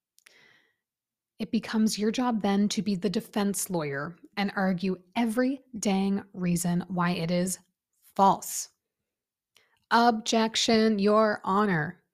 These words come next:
That is wrong. Every reason why your body is absolutely not gross.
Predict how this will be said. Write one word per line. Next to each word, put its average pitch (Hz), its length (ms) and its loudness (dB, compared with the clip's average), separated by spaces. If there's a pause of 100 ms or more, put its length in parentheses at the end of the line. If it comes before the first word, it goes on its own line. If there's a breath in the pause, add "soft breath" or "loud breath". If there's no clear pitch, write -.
That 208 180 0
is 190 180 -2
wrong. 175 520 0 (1600)
Every 240 240 -2
reason 233 400 2
why 208 100 0
your 196 180 -2
body 180 560 -6
is 190 220 -8 (120)
absolutely 233 1500 0
not 185 520 4 (380)
gross. 156 460 -8